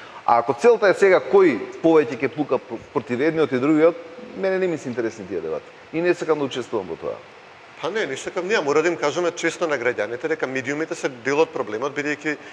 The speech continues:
Speaker 2: медиумите
Speaker 1: Медиумите
Speaker 2: се
Speaker 1: се
Speaker 2: чувствуваат
Speaker 1: клучни од
Speaker 2: важни,
Speaker 1: проблем,
Speaker 2: да.
Speaker 1: затоа што на
Speaker 2: А,
Speaker 1: крајот на денот, ако ја пог-, ако ги погледнеш договорите, а, во пржина, од, од првиот до последниот ден, значи, министри дадоа оставка, влегоа министри од,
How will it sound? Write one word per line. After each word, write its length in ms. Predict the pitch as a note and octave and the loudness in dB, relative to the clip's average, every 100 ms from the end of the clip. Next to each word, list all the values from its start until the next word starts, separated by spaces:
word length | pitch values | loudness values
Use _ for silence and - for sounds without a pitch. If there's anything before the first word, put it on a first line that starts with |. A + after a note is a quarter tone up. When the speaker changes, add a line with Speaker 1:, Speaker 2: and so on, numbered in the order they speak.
| - | -10
Speaker 2:
медиумите 0 | |
Speaker 1:
Медиумите 480 | C3+ C#3+ E3 F3+ G#3+ | -4 0 2 0 2
Speaker 2:
се 80 | G#3 | 2
Speaker 1:
се 60 | F3+ | 2
Speaker 2:
чувствуваат 340 | - F3+ F#3 | 2 4 4
Speaker 1:
клучни 140 | G3 | 4
од 100 | D#3 | 4
Speaker 2:
важни, 180 | F3 F3 | 4 4
Speaker 1:
проблем, 180 | D#3 C3 | 2 4
Speaker 2:
да. 280 | G3 - - | 2 2 0
Speaker 1:
затоа 260 | D#3+ E3+ G#3+ | 2 4 4
што 160 | - - | 4 4
на 80 | - | 4
Speaker 2:
А, 80 | A2+ | 4
Speaker 1:
крајот 260 | G#3 G#3 | 4 4
на 80 | E3 | 0
денот, 320 | B2+ D3 F#3+ | -2 0 0
ако 140 | F3+ D#3+ | 0 0
ја 80 | |
пог-, 240 | D3 F#3 F#3 | 2 0 0
ако 160 | D3+ D3 | -4 -6
ги 80 | D3+ | -4
погледнеш 380 | F#3 F#3+ F#3 | -2 -2 -4
договорите, 600 | D#3 D#3 D#3+ F#3 F3+ E3 C#3 - | -2 0 2 2 2 0 0 -4
а, 300 | - C3 G2+ - - - | 2 4 2 -2 -8 -12
во 160 | C#3 C#3 | -8 -2
пржина, 440 | E3+ D3+ C#3 A2 | 0 0 0 -2
од, 60 | A#2 - | -4 -6
од 120 | - C3+ | -8 -2
првиот 340 | E3+ E3 D3+ B2 | 0 4 2 2
до 80 | |
последниот 500 | B2 C3+ D3 C3+ B2 G2+ | -2 -2 -4 -2 -2 -4
ден, 180 | F#2 D#2 - - B2+ | -8 -10 -20 -14 -10
значи, 340 | B2 B2+ G#2+ - - - | -6 -4 -6 -8 -20 -10
министри 360 | C3+ C#3 - A#2+ | -6 -6 -6 0
дадоа 340 | A#2+ B2 A#2 | 2 4 4
оставка, 400 | A#2 A2+ G2 - C#2 - - F#2 | 4 0 -4 -6 -10 -14 -18 -4
влегоа 300 | B2+ B2 B2+ | 0 2 0
министри 480 | C3 C3 A#2+ B2 | 0 -4 -6 -2
од, 120 | B2 | 0